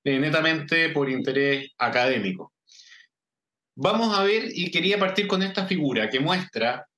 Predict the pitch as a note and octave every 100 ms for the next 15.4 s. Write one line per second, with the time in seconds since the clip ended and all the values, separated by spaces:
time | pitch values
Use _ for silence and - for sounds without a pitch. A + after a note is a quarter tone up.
0 | _ - C3+ C3+ C3 B2+ C3 C#3 C#3 C#3+
1 | E3 F#3 F3 E3 F3 F#3 F3+ F3+ - C#3
2 | C3 C3 B2+ A#2+ A#2 A2+ C3+ F3+ G#3+ G#3
3 | D3+ D3 C#3 B2 - F#3+ E3+ - B2+ C3
4 | C3 B2+ B2+ A#2 B2+ B2 C#3 C3+ C3+ C#3
5 | C3+ C3 B2 A#2+ C3+ C#3+ C#3+ C#3 C3+ A#2+
6 | A#2 A2+ A#2+ - F#3 - - C3 C#3+ -
7 | C3+ B2 B2+ C3 B2+ C3 A2 B2+ F3 F#3
8 | - - - D#3 D#3 D3+ F#3+ G#3 G3 F#3
9 | F3 F#3 G3 A3 D3+ - - - G#2 -
10 | A2+ B2+ D3 E3 C#3+ C3+ C#3+ C3+ B2 A#2
11 | A#2 A#2+ B2+ C3 - C#3 D#3 D#3 D3 C#3+
12 | C3 - - - C3+ C3 C#3+ D#3+ D#3 D3
13 | C#3 D3 C#3+ C3+ B2+ A#2+ A#2+ D3+ D3+ D3
14 | C3+ C3+ D3 D3 C3+ C#3+ D3 C#3+ - -
15 | A#2+ C#3+ F#3